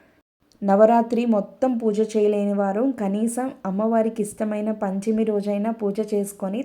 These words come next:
తరించండి. ఓం పంచమ్యై నమః, శ్రీమాత్రే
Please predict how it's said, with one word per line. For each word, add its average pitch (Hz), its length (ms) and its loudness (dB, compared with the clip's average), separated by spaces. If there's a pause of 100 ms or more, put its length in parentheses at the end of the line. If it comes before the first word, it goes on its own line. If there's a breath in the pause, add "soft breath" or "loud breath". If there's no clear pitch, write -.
తరించండి. 190 640 -4 (680 loud breath)
ఓం 240 240 4 (120)
పంచమ్యై 202 680 0
నమః, 190 240 -4 (200)
శ్రీమాత్రే 202 580 -2